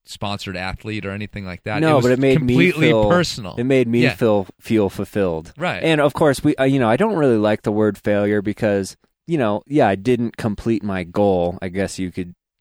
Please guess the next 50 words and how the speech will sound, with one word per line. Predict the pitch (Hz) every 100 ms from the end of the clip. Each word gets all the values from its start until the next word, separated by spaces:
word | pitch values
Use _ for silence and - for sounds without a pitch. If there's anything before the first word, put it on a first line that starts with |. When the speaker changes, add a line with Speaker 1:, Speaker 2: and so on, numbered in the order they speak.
| _ _ _
Speaker 2:
call | - 104 98
that | 90 95 -
a | 90
Speaker 1:
Right, |
Speaker 2:
failure, | - 95 95 92 82
Speaker 1:
right. | 95
Speaker 2:
but | 101 92 - _ _ _ _ 123
I |
learned | 139 147 127
so | - 120 110
much | 127 87 - -
and | 98
I | 101
Speaker 1:
Right. |
Speaker 2:
had | 107 95
so | - 110
much | 104 87
fun. | - 101 92 82
Like, | 85
that | 104 87
was | 92 80 - _ _ _ _ -
even | 107 107
the | 98
day | 101
I | 95
didn't | 98 95 -
send, | - 98 90 82
like, | 82 80 - - -
you | 151
know, | 110
Mark | 107 110
and | 123
I | 110 104
brought | 101 107 -
costumes | - 101 117 - 87 85
'cause | 95 92
it |
was | 90
Halloween. | 90 98 90 92 95 85
We, | 85
like, | 85 82
wore | 87 90 87
them | 87 85
on | 87 90
the | 85
Tower | 92 90
of | 82
the | 78
People | 92 92 85 78 - _ _ _ _
and, | 87 87 82 80